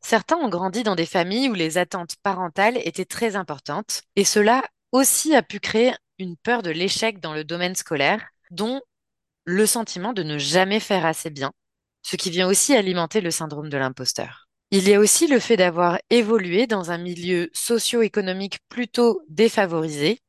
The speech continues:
qui peut faire naître un sentiment d'illégitimité à travers la peur de ne pas avoir les codes des milieux sociaux favorisés. Ce qui est totalement faux parce que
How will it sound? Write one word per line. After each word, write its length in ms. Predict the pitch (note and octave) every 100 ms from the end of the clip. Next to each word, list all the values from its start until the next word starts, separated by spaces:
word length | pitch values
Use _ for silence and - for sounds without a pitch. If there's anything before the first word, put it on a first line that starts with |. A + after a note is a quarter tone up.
| _
qui 140 | - G3
peut 280 | - B3+ C#4
faire 300 | - - F#3
naître 260 | F#3+ A3 -
un 60 |
sentiment 480 | E3 F#3+ - F#3+ F#3+ E3+
d'illégitimité 1160 | E3 A3 B3+ A#3 F#3 F3+ - F3+ E3+ D3 B3
à 160 | - F3
travers 360 | - F#3+ F#3+
la 120 | E3+ D3+
peur 380 | G3+ A#3 C4
de 100 | F3+
ne 140 | E3+ D#3+
pas 240 | - A#3
avoir 200 | G#3 F3+
les 140 | D#3+ C#3+
codes 480 | - A3+ A#3 F#3 _ D3+
des 120 | E3
milieux 420 | F3 F#3+ F3+ G3+
sociaux 600 | G3 - G#3+ - A#3 D4+
favorisés. 760 | _ - G#3+ F#3+ G3 F3 C#3+ - _
Ce 120 | - D#3+
qui 240 | - F#3+
est 140 | G3+
totalement 420 | - E3 D3 C#3 C#3+
faux 240 | - A#3+
parce 280 | - E3+ -
que 280 | G3 A3